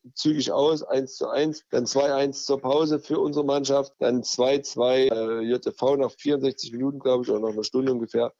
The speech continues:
Und in der neunzigsten Minute dann Elfmeter für die A-Junioren des ersten F C Lok, die dann noch am Ende mit drei eins obsiegten.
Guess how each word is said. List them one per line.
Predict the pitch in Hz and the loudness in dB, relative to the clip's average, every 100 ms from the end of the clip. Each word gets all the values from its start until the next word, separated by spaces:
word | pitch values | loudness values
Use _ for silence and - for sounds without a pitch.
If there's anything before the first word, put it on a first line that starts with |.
| _ | _
Und | - | 2
in | 143 | 2
der | 139 131 | 2 2
neunzigsten | 143 175 165 147 - | 2 2 0 -4 -2
Minute | 127 151 143 | 0 2 2
dann | 123 120 | -2 -2
Elfmeter | - 117 120 - 117 139 135 117 | 0 0 0 0 2 2 2 0
für | - 113 117 110 | -2 0 2 2
die | 101 - | 0 -4
A-Junioren | 95 113 113 107 104 104 | 0 2 2 2 0 0
des | 98 | -4
ersten | - 107 - | -4 -4 -4
F | 104 - | -6 -4
C | 113 | 0
Lok, | 131 139 | 0 0
die | - 113 | -4 0
dann | 110 107 | 2 2
noch | 104 104 | 0 -2
am | - 104 | -6 -4
Ende | - 113 113 | -2 0 2
mit | 107 104 | 0 -2
drei | 113 135 | 0 0
eins | 139 139 | 2 0
obsiegten. | 139 123 190 226 - 226 | 0 0 -2 -2 -2 -4